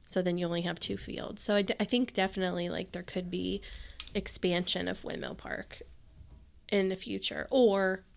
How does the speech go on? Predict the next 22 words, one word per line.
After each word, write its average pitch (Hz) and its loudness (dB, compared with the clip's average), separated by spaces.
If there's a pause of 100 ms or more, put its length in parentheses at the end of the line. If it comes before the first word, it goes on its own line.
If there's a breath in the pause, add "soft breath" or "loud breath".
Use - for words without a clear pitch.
(220)
if 202 4
we 202 4
can't 190 0
expand 185 -2
that, 175 -2
to 190 -4
have 185 -4 (360)
some 190 0
of 180 2
those 175 -4
amenities - -10
added - -6
somewhere - -8
else. - -8 (340)
But 214 6
Windmill's 349 8 (360)
had 214 4 (140)
kind 220 4
of 196 4
a, 190 4
a 196 4
big 190 4